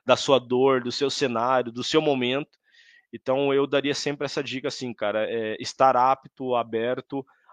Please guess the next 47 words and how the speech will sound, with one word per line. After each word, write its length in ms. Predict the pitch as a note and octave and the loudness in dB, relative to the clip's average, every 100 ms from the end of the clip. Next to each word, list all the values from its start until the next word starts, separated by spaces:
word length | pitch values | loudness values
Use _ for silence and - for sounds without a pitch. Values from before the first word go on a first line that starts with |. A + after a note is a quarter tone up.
| - | -6
a, 600 | A2+ A#2 A2+ G#2+ - A#2+ | 0 2 2 0 0 0
a 40 | |
poder 560 | - B2 A2+ A#2 B2+ - | 0 -8 -2 -2 -2 -2
colaborar, 600 | C3+ B2+ A#2 A#2 A2+ B2 | 0 2 2 0 0 0
que 100 | - | -2
é 40 | |
o 20 | A#2+ | -4
que 80 | |
você 80 | - | -4
tá 140 | A#2+ A2+ | -4 -2
fazendo 340 | A#2 A2+ A2+ | -2 -2 -4
aqui, 300 | G2+ B2 C3+ | -4 -4 -4
né, 120 | B2 | 0
ouvindo 400 | A2 G#2+ B2 A#2+ | 0 0 0 0
outras 380 | B2 C3+ B2+ - | -2 -2 -4 -10
pessoas, 640 | A2+ - A#2+ B2 D3+ - _ _ - _ _ | -8 -8 -6 -4 -4 -8 _ _ -20 _ _
e 80 | B2 | -6
sempre 380 | - D3 D3 C#3 | 0 0 0 0
reaprender, 600 | C#3+ - D#3 C#3 A#2 G2+ | 0 2 0 0 0 -2
cara. 200 | G#2 G#2+ | -2 0
Eu 20 | |
acho 180 | A2+ - | -2 -4
que 440 | C3 B2+ A#2 G#2+ _ _ _ - | -6 -4 -4 -6 _ _ _ -8
se 160 | - | -4
dá 160 | C#3+ C#3+ | 4 6
bem 280 | C3+ C#3 D3+ | 6 2 2
quem, 320 | E3 D3+ D#3+ - | -2 -4 -4 -2
quem 140 | D3 | -2
sabe 300 | C#3 D3 C#3+ | 2 4 4
se 140 | C#3 D3 | 2 2
adaptar, 640 | C3+ B2+ D3+ - A#2 G#2+ | 4 2 0 2 4 2
né? 300 | F#2+ G#2 C3 - _ _ | -2 -4 -6 -8 _ _
E, 80 | - | -6
de 100 | B2+ | 0
novo, 340 | D3 C3 A2 G2 | 4 4 2 0
cara, 380 | G#2 G2+ G2 _ _ _ - | -2 -2 -4 _ _ _ -2
cuidado 500 | E3+ C#3 C3+ D3+ D3+ | 2 4 6 4 2
com 100 | D3+ | -2
os 100 | C3+ | 4
dogmas, 500 | C#3+ C#3+ C3+ C3 A2+ | 6 6 4 0 0
né, 200 | A#2+ A#2 | 0 -2
de 100 | A2+ | -4
tecnologias, 960 | B2+ A#2+ A#2+ A2 G#2+ A2+ C3 C3+ A2 G2+ | -6 -4 -4 -4 -4 -4 -2 -2 -2 -4
de 140 | A2 | -6
brands, 600 | G#2 A#2 C3+ C#3+ A#2 G#2+ | 0 2 2 0 -4 -8
de 100 | A2 | -8
marcas. 560 | A2 A#2+ C#3 C#3 D#3 | -4 -2 -2 -4 -12